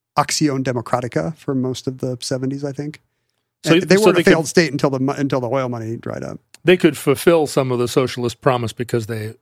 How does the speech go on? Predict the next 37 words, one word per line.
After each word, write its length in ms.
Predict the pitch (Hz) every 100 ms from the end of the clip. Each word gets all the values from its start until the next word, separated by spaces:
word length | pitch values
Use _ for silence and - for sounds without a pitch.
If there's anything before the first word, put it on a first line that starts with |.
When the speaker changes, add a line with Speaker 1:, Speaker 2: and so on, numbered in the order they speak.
| _ - -
Speaker 1:
You 60 |
gotta 140 | 143 127
Speaker 2:
Didn't 80 | 127
Speaker 1:
pay 60 |
Speaker 2:
have 80 | 117
Speaker 1:
for 60 | 117
Speaker 2:
to, 140 | 110
Speaker 1:
it. 60 | 107 -
Speaker 2:
yeah, 160 | 113 101
they 120 | 110 107
can 100 | 101
pay 100 | 104
for 40 |
it. 80 | -
Speaker 1:
And 120 | 190
that's 140 | 202 202
essential 340 | - 208 190
to 120 | 175
the 120 | 160 147
Allende 360 | 147 160 143 113
story, 460 | - 113 - - _
too. 280 | - 113 -
Um, 360 | 117 110 107 95
you 120 | 127
know, 60 | 113
he 120 | 151
was 140 | 147
elected 340 | 151 147 139 147
in 220 | 120 113 -
nineteen 400 | 143 123 - 117
seventy 480 | - 202 180 185 175
with 140 | 151
a 40 | 135
very 240 | 139 120
starry-eyed 840 | - 156 143 143 135 127 127 127
and 200 | 135 143
explicitly 840 | 110 117 - 214 240 196 151 135 123